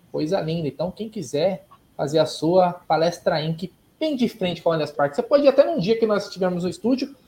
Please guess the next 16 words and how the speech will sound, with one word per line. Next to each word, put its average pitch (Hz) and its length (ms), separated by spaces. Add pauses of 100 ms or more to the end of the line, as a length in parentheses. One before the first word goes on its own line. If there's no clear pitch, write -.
(140)
vai 220 140
lá, 214 100
faz 240 180
a 240 40
sua 226 180
tatu, 220 300
depois 220 340
vai 196 160
lá 190 320 (240)
e 180 60
toma 185 580
um 202 100
café 165 680 (320)
com 190 140
Aldo 156 220
Amadei. 120 380